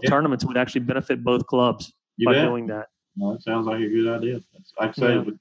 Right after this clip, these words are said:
Speaker 1: you know, it's all about growing the sport and getting more people introduced to it. Like I was talking about earlier, those junior anglers, that's a great way to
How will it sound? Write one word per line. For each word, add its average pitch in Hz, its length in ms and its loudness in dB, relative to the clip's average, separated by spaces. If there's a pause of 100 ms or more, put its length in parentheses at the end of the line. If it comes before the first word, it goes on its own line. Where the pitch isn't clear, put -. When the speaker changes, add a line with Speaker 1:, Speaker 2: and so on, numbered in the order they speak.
Speaker 1:
you 110 60 -6
know, 110 100 -6 (220)
it's 160 100 2
all 180 160 8
about 156 240 6
growing 139 240 6
the 131 80 -4
sport 135 360 2
and 120 60 -2
getting 123 180 2
more 123 200 2
people 127 300 2
introduced 120 380 4
to 117 120 6
it. 113 60 2
Like 117 180 0
I 117 40 2
was 110 100 -4
talking 113 180 0
about 113 180 0
earlier, 117 260 4
those 110 160 0
junior 117 340 0
anglers, 110 340 0
that's 110 220 -8
a - 20 -20
great 110 220 4
way 110 200 4
to 104 200 2